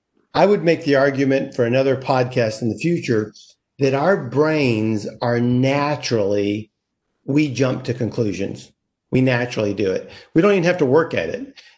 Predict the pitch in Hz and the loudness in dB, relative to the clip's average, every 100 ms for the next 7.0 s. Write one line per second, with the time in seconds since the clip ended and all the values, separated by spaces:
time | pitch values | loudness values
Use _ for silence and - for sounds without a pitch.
0 | - 127 123 127 - 190 175 143 - - | -2 0 2 0 2 4 4 2 -2 -2
1 | 139 135 127 - - 156 139 - - 131 | 0 2 2 -2 -4 -4 -4 -4 -4 -2
2 | 131 - 165 165 151 131 123 127 123 120 | -4 2 2 2 0 0 0 0 0 0
3 | 226 208 165 120 113 113 147 160 131 113 | -4 -6 -2 -2 -2 2 0 0 -2 0
4 | 113 208 240 - - _ - 226 208 202 | 0 -2 -6 -14 -20 _ -2 0 0 4
5 | 202 185 156 139 151 135 135 - - 147 | 4 4 2 0 0 0 -2 -14 -6 0
6 | 156 - 139 120 120 127 190 - - | 0 0 -4 -2 0 0 -2 -4 -6